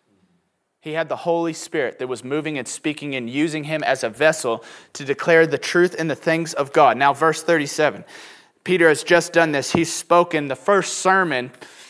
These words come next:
uh, after Jesus, filled with the Holy Spirit.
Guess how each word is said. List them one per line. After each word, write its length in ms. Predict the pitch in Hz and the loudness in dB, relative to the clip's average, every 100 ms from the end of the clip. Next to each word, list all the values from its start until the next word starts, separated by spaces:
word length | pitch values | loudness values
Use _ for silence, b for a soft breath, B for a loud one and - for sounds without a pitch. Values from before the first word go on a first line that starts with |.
| B B | B B
uh, 440 | 156 151 135 117 92 - _ _ _ _ _ _ _ - | 0 2 2 0 -4 -14 _ _ _ _ _ _ _ 2
after 360 | 165 165 156 | 2 2 -4
Jesus, 480 | 139 175 185 147 131 | -4 -2 -2 -4 -6
filled 300 | - 175 175 | 0 2 2
with 140 | 160 165 | 0 -4
the 100 | 135 | 0
Holy 240 | 165 160 | 0 0
Spirit. 540 | - - 160 123 104 | -4 -2 2 2 -2